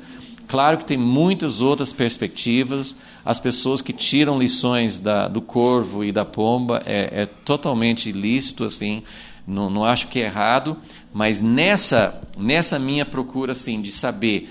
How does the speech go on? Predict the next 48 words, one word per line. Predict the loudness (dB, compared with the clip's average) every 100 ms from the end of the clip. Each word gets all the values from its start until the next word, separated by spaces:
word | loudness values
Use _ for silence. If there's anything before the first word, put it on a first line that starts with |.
| -18 -18
o | -2
que | -2
que | -2 -2
Deus | 0 0
tá | 0
falando | -2 0 0 2 2 0 -4
co-, | -6
através | -6 -6 -6 -4 -4 -4
do |
texto, | -8 -2 -2 -2 -4
o |
que | -10 -10
que | -8 -2
é | 0 0 -4 -14 0
o | 4
objetivo, | 4 2 -2 -2 0 2 0
o |
que | -2 -4
que | -4
Deus | -2 0 0 -2
quer | -4 -4
mostrar, | -4 -6 -4 0 2 2 0 -10 -20 -20 -20 -20 -20 -8
eu | -2
acho | -2 -2
que | -4
é |
um |
pouco | -4 -6 -8
diferente. | -2 0 0 -4 -2
Bom, | 0
vamos | 0 0
lá, | 0 -2 0
oito, | -2 -2 -6
é, | -8 -8 -10
capítulo | -8 -4 -4 -2 0
oito, | 2 0 -2
versículo | -4 -4 -2 2 2
um. | 0 -4 -18 -10
Então, | 0 2
Deus | 4 4 4 4
se | 4
lembrou | 2 2 4 2
de | 2
Noé, | 2 4 4 4
de | 2
todo | -2 0 4 6 4
o |
gado, | 2 2 4 6 4 2 -2